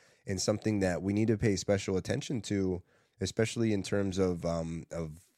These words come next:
of buying habits and viewing habits and things like that. And I think that Web three is in a unique position to leverage a lot of that,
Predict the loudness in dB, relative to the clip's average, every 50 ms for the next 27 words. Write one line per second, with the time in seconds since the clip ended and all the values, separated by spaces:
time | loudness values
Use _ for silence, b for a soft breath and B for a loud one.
0 | _ _ -12 -10 -8 -4 -2 -2 -2 -2 -2 -4 -4 -4 -2 -2 -2 -2 0 0
1 | 0 0 0 -4 -6 -4 -4 -4 -4 -4 -6 -2 0 0 2 2 0 0 0 0
2 | 0 0 0 0 0 0 0 -2 -4 -6 -4 -4 -4 -2 0 0 0 2 2 0
3 | 0 0 0 2 2 2 2 0 -4 -6 -6 -2 -2 -2 -2 2 2 2 2 2
4 | 0 b b b b b b b b b b b b b b b 6 6 6 6
5 | 2 2 4 6 6 6 6 6 4 4 4 4 2 4 4 4 2 2 2 0
6 | 0 2 2 2 2 0 0 0 0 2 2 0 -2 -4 -6 -10 _ _ _ _
7 | -4 0 2 4 4 4 4 2 2 0 2 4 4 4 4 4 2 2 4 2
8 | 2 2 2 0 0 -2 -2 0 0 0 0 0 0 -2